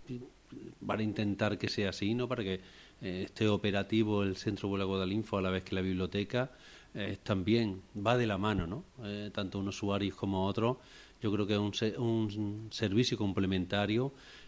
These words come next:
y que esté en el mismo edificio, como hemos conseguido que esté ahora mismo, pues, eh, yo creo que es muy positivo para todos nuestros vecinos. Y ellos, pues, en las últimas reuniones mantenidas con ellos nos han dicho que van a intentar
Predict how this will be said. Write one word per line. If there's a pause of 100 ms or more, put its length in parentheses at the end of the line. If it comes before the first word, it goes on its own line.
y
que
esté
en
el
mismo
edificio,
como
hemos
conseguido
que
esté
ahora
mismo,
pues, (480)
eh,
yo
creo
que
es
muy
positivo
para
todos
nuestros
vecinos. (400)
Y
ellos,
pues,
en
las
últimas
reuniones
mantenidas
con
ellos
nos
han
dicho
que
van
a
intentar